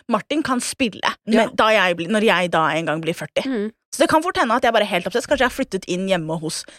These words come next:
Speaker 1: Tenk om jeg kjøper, ok, tenk, ok, Helene og Martin,
Speaker 2: Ja.
Speaker 1: for evig og alltid.
Speaker 2: Mm.
Speaker 1: Selv om de har matchende tatoveringer, så har jeg troa på dem.
Speaker 2: De får en kid, en gutt, du
Speaker 1: Ja.
Speaker 2: gifter deg med han.
Speaker 1: Nei,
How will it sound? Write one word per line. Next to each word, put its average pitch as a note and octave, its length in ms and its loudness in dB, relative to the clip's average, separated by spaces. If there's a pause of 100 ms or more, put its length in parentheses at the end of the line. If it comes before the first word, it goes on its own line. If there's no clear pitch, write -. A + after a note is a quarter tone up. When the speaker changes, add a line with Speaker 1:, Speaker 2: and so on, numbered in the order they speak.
Speaker 1:
Tenk A3+ 160 -6
om D4+ 60 0
jeg - 80 -6
kjøper, G3 340 2
ok, G#3 160 0
tenk, D#3+ 160 -4 (140)
ok, F#3 100 -2 (500)
Helene G#3 300 2
og G3+ 60 2
Martin, A3 400 0 (260)
Speaker 2:
Ja. F#3 140 -12 (100)
Speaker 1:
for G3 160 0 (160)
evig D#3+ 240 2
og C3+ 140 -6
alltid. - 180 -16 (100)
Speaker 2:
Mm. F3 220 -6 (420)
Speaker 1:
Selv G3+ 280 4
om - 20 -4
de G#3 80 2
har G3 80 4
matchende F#3+ 320 -2
tatoveringer, E3 400 0
så - 80 -6
har F3 140 0
jeg - 80 -6
troa E3 100 2
på - 160 -10
dem. - 120 -10 (360)
Speaker 2:
De G#3+ 160 2
får G3+ 200 2
en F#3+ 120 -2 (160)
kid, C#4+ 320 -4
en G3+ 160 -2
gutt, C4 320 -8
du G3+ 120 -4
Speaker 1:
Ja. G3+ 120 4
Speaker 2:
gifter F3 160 0
deg D#3+ 80 -4
med D#3+ 140 -4
han. D3 60 -12 (240)
Speaker 1:
Nei, D#4+ 420 0